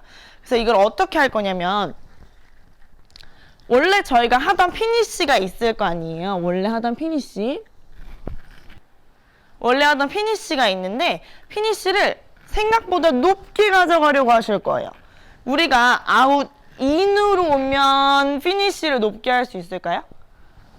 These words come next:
가서 내려갔다가 이렇게 올라와야 되잖아요. 그게 아니라 내가 생각하는 것보다 피니쉬를 높게 가져가려면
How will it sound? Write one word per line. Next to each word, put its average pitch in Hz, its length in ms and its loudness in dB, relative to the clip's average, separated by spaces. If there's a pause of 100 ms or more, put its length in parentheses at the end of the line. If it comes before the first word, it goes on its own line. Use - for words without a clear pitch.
(160)
가서 254 420 2
내려갔다가 269 800 2
이렇게 339 560 0 (380)
올라와야 214 560 2
되잖아요. 160 320 -6 (420)
그게 269 200 -2
아니라 196 500 0 (580)
내가 285 500 2
생각하는 370 540 2
것보다 285 320 2
피니쉬를 285 540 -4
높게 240 380 0
가져가려면 269 760 2